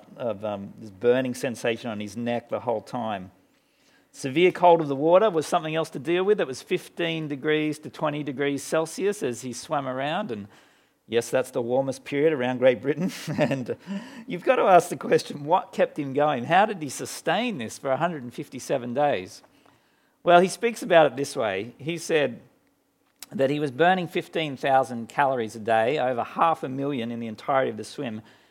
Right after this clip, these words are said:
and he likened his endeavour to a giant eating competition with a little bit of swimming in between.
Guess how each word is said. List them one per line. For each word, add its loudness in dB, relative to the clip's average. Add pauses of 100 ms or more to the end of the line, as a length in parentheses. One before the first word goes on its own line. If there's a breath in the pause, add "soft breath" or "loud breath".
(140 soft breath)
and -4
he -2
likened 8
his -4
endeavour 2
to -2
a 0
giant 2
eating -4
competition -6 (380 soft breath)
with -8
a 2
little 4
bit -4
of -4
swimming -6
in -6
between. -8